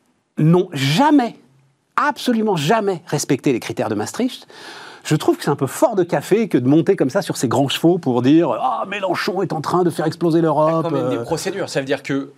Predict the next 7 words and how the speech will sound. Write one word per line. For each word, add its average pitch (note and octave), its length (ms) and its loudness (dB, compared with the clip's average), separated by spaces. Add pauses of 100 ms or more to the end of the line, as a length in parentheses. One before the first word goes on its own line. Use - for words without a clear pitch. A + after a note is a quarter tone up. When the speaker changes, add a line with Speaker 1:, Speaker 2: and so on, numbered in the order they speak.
(200)
Speaker 2:
oui, G3 260 -2
tu G3 140 -8
vas C3+ 100 2
sortir - 420 -4
des D3 140 -4
clous, F3 300 -6 (540)
mais C3 320 -2